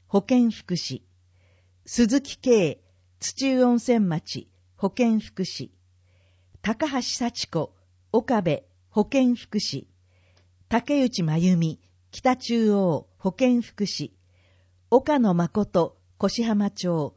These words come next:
保健福祉。表終わり。市長、大月博、金田育子、市議会議長、高橋幸子、鈴木慶、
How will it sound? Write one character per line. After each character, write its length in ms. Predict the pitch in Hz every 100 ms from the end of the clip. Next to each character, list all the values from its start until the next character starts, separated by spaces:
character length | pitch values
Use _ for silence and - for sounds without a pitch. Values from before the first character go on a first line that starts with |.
| _ _
保 140 | 202
健 280 | 262 254 247
福 240 | - -
祉。 300 | 208 - - _ _ _ _ _ _ _ _ _ _ _ _
表 380 | - 196 185 175
終 200 | 151 147
わ 60 | 156
り。 220 | 139 - _ _ _ _ _ _ _ _ _ _ _ _ _
市 200 | - -
長、 420 | - 233 175 135 - _ _
大 180 | 214 254
月 280 | 269 - 254
博、 540 | 247 214 185 - 139 - _ _
金 260 | 254 262 233
田 140 | 185
育 260 | 196 - -
子、 240 | 165 135 - _
市 180 | - 233
議 140 | 254 269
会 260 | 247 233
議 160 | 202 208
長、 360 | - 160 131 - _ -
高 320 | 226 226 262
橋 60 | 240
幸 420 | - 214 208 -
子、 200 | 160 135 _ _
鈴 320 | - 214 269
木 180 | 277 -
慶、 380 | 247 214 147